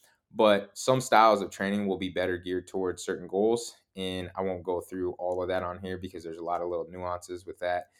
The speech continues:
But as a general recommendation, a well put together progressive strength program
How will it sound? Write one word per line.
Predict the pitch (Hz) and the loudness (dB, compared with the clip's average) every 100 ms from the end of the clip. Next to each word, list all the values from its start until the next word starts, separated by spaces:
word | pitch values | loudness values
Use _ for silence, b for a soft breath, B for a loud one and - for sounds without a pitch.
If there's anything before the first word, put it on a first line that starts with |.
| b _ | b _
But | 117 | 6
as | 151 139 | 6 6
a | |
general | 110 113 113 107 | 0 2 4 4
recommendation, | 107 110 98 92 101 113 117 - _ _ - | 4 2 0 0 0 -2 -8 -10 _ _ 0
a | 98 | 0
well | 92 95 104 104 | 4 6 8 8
put | - 90 | 4 -4
together | 95 98 98 95 95 95 - | -2 2 4 6 4 2 -4
progressive | 95 90 98 98 95 | -8 0 0 0 -6
strength | - 101 98 101 | -6 -4 -2 0
program | 110 107 107 110 | 0 2 0 -2